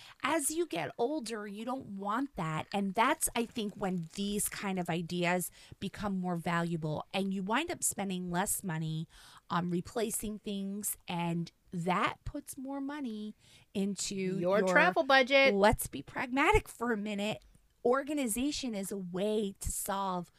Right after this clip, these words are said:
Speaker 1: your travel budget concerns, which is why we think they're so important to be on here. So let's talk about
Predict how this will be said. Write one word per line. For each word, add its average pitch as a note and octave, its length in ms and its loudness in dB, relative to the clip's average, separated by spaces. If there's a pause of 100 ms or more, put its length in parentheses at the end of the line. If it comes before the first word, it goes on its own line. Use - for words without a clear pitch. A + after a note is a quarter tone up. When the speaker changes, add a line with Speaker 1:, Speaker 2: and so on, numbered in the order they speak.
(200)
Speaker 1:
your F#3+ 200 -4
travel F#3 480 -2
budget F3+ 480 -4 (360)
concerns, F3 760 -4 (320)
which G#3 240 0
is G3 120 0
why G3+ 380 6
we G#3+ 220 0
think F3+ 300 -6 (100)
they're G#3 180 -4
so G#3 460 0
important G3 580 -2
to F#3 60 0
be F#3 180 0
on D4 200 0
here. F3 260 -2 (440)
So - 220 8
let's D4 300 8
talk B3 480 8
about F#3+ 400 6